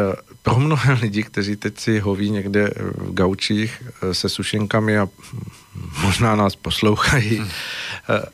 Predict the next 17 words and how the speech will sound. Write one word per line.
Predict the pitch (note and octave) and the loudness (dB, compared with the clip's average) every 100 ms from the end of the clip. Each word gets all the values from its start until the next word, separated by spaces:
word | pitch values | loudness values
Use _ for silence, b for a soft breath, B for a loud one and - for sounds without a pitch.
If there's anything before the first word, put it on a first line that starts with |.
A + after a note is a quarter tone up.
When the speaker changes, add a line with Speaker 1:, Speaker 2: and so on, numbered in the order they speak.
| - | 0
Speaker 1:
eh, | A2+ B2 A#2+ - B B B - | 2 4 2 -4 B B B -6
to | - B2+ | 0 2
bude | C3 D3 C#3+ - _ _ - - | 4 4 2 0 _ _ -8 -2
<clears throat> | G#3+ F3 C3 - - - _ _ _ - - | 2 4 2 -2 -12 -20 _ _ _ -20 -4
jedna | G#2+ A2 B2+ | 0 2 2
z | C3+ | 0
cest, | - D3 - | 0 -2 0
aby | A#2+ A#2+ | 0 0
si | A2 | -2
to | G2 | -4
uvědomili. | F#2 G2 G2 F#2 E2 E2 - - - _ _ | -2 0 -2 -2 -6 -8 -16 -20 -20 _ _
Jakkoliv | - G#2+ - - A#2+ A2+ | -2 -2 -2 -2 -2 -2
bych | G2+ G2+ | -4 -4
si | G#2 | -6
to | G2 | -4
nepřál, | F#2+ G2 - F2+ D#2+ | -6 -4 -2 -2 -2
eh, | - - F#2 F2 | -10 -12 -6 -6